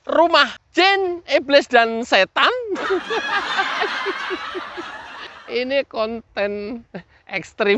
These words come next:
ini. <laughs> Terus sekarang apa lagi, Bang? Itu di belakangnya ada apaan?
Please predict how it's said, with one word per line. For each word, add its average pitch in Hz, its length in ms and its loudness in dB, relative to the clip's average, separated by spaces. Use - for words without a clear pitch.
ini. 226 160 0
<laughs> 226 60 2
Terus 370 200 8
sekarang 359 300 4
apa 392 100 6
lagi, 381 260 6
Bang? 254 300 6
Itu 359 240 -4
di 359 80 2
belakangnya 311 420 2
ada 254 160 4
apaan? 254 400 2